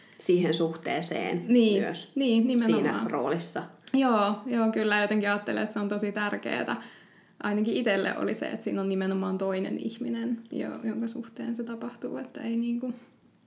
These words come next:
Speaker 2: Joo.
Speaker 1: Niin, et ei niinku yksin päässä pohtimalla, et, tai, tai just lukemalla, et sitä voi niinku
Speaker 2: Mm.
Speaker 1: teorisoida asioita tosi hienosti.
Speaker 2: Mm.
Speaker 1: Ja
Speaker 2: Mm.
Speaker 1: sitten pitää itsensä etäällä niistä asioista
Speaker 2: Mm.
Speaker 1: niinku tunnetasolla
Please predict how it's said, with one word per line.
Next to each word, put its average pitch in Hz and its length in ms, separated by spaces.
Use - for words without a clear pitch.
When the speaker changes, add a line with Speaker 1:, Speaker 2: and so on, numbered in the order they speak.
Speaker 2:
Joo. 233 340
Speaker 1:
Niin, 208 280
et 190 160
ei 190 160
niinku 170 240
yksin 165 380
päässä 147 300
pohtimalla, 101 640
et, - 240
tai, 131 260
tai 135 200
just - 180
lukemalla, 139 520
et 170 80
sitä - 200
voi 127 160
niinku 127 320
Speaker 2:
Mm. 214 340
Speaker 1:
teorisoida 170 580
asioita 147 340
tosi - 380
hienosti. 131 640
Speaker 2:
Mm. 214 360
Speaker 1:
Ja 208 200
Speaker 2:
Mm. 202 40
Speaker 1:
sitten - 420
pitää - 280
itsensä 170 420
etäällä - 380
niistä - 300
asioista 202 540
Speaker 2:
Mm. 175 60
Speaker 1:
niinku 123 220
tunnetasolla 160 800